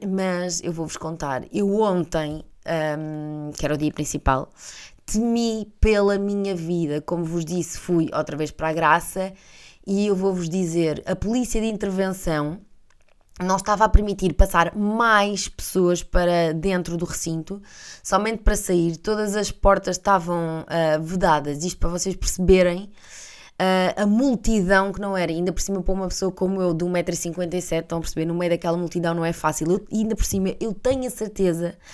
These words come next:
que se alguém naquele momento tivesse o azar de cair, eu, é, é assim, também era difícil cair, porque nós estávamos tão juntos, tão juntos, tão juntos, que não havia espaço sequer para cair para nenhum lado. Mas imaginem que, hum,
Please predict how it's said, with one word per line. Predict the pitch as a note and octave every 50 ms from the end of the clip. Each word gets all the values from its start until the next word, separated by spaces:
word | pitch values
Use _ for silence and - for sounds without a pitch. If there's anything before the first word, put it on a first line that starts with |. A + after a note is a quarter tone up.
| - - - - - - - -
que | - A#3
se | F#3 - - G#3
alguém | G3+ G3+ G#3 A#3 A3+
naquele | A3 G#3 G#3+ - A3 A3
momento | A3 G#3 F#3+ F3+ -
tivesse | - G#3 G3 F3+ G#3 G#3 G3 F#3+ G3 - -
o | G3+ G3 G#3
azar | G#3 F#3 E3+ F3 G3+ G3 F#3+ F3+ E3+
de | E3 D#3+ F3+ G3+
cair, | - - F3 - G3
eu, | A3+ - -
é, | - - - G3
é |
assim, | - - - D3 C#3 - - - - -
também | G#3+ A#3+ B3 B3+
era | A#3+
difícil | A#3+ G#3 A#3+ - - A#3+
cair, | - - A#3+ A3 G3
porque | - -
nós | G#3+ G3+
estávamos | G3+ A#3 A3+ G#3+ G#3+ G3 -
tão | - B3 B3
juntos, | G#3+ B3 B3 G#3+ -
tão | - A3+ A3
juntos, | G3+ G#3+ G#3+ G3+ - -
tão | - G#3+ G#3
juntos, | F3 F#3 F#3+ F3+ E3 - G3+ G#3 G#3 - - - - - - - - - -
que | - - A#3+ A#3+ A#3 A#3+ A#3 A#3+ A#3+ A#3 F#3+ - -
não | - A3+ A#3+ B3
havia | A#3+ G#3+ A#3+ B3+
espaço | - - - - A#3+ A#3 - -
sequer | - - - C4 B3+
para | - A#3 G#3+
cair | - - A#3 B3 B3+ G3
para | - A3+
nenhum | A3+ A3 G#3 G3+
lado. | E3+ D3 C#3 C3+ D3+
Mas | F3+ G3+ G#3
imaginem | A#3+ A#3+ A#3+ A#3 G#3 F#3 G#3+ A#3 A#3 A3+ A#3 A3+ A3 - - - - - - - _
que, | - - A3+ A3 A3 A3 A3 A3 G#3+ G#3+
hum, | G#3 G#3 G#3 G#3 G#3 G3+ G3+ G3 G3 F#3+ F3